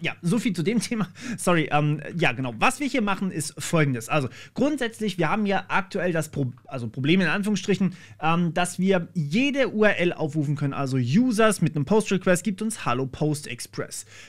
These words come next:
Dann, ähm, äh, Flaming Fire Sword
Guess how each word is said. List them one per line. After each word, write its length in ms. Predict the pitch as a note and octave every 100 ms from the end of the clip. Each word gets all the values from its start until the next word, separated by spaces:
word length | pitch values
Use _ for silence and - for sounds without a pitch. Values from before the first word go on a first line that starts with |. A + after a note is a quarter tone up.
| -
Dann, 400 | C#3 C#3+ C#3 C#3
ähm, 560 | C#3 C#3+ C#3+ C#3+ C3 C3 _ _ _ - _ _ _ _ _ _ _ _ _ _ _ _ _ _
äh, 220 | C3 A2+ G2
Flaming 1160 | - - - D3 C3+ D#3 G#3 G3 F#3 F3+ F3 D#3+
Fire 500 | - - F3 G3+ C3+
Sword 840 | C#3 - - E3 B2+ B2+ E3+ -